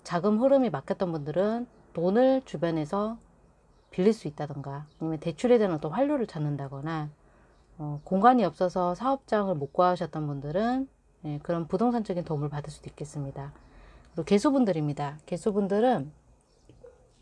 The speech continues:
자식이나 남편, 남자친구, 예, 이런 분들의 일이 굉장히 잘 풀릴 수 있습니다. 나의 일이 잘 풀린다는 얘기가 아니라 내, 나의 어떤 주변 사람이죠.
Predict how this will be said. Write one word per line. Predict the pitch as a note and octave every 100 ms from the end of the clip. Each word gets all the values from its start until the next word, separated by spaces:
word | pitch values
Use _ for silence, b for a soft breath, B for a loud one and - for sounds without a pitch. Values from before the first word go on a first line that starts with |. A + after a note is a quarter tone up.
| _ _ b b _
자식이나 | F3+ F#3+ B3+ G3 D3 D3 F#3+ C4+ -
남편, | C#3+ D3 D3+ D#3+ E3 G3+ B3+ D#4 -
남자친구, | C#3 C#3 D3 - A#3+ G3+ F#3+ G3 G3+ - _ D3+
예, |
이런 | C#3+ E3+ D#3+
분들의 | D3 C#3 D3 F3+
일이 | E3+ D#3 G3 A#3 A3+
굉장히 | D#3 C#3+ D3+ E3+
잘 | - C#3 C#3
풀릴 | - C#4 C#4+
수 | D#3
있습니다. | - C#3+ C#3 C#3 C#3 b b b b b
나의 | E3+ F#3+ D4 D4+
일이 | G3+ G3
잘 | D#3
풀린다는 | D3 F#3+ G3 F3+
얘기가 | D3 D#3+ D#3
아니라 | C#3 C#3+ C#3+
내, | D#3 F#3+ G3 F#3+ F3+ E3+ D3+ C#3+ D3 - - _ _ _
나의 | E3 D#3 F3+ G#3+ A#3+ C#4
어떤 | G3+ D#3 - F3+ G3 A#3+ C#4 - - - -
주변 | E3+ G#3+
사람이죠. | A#3+ G3 D3+ C#3+ C#3 C#3 D3+ D3 D3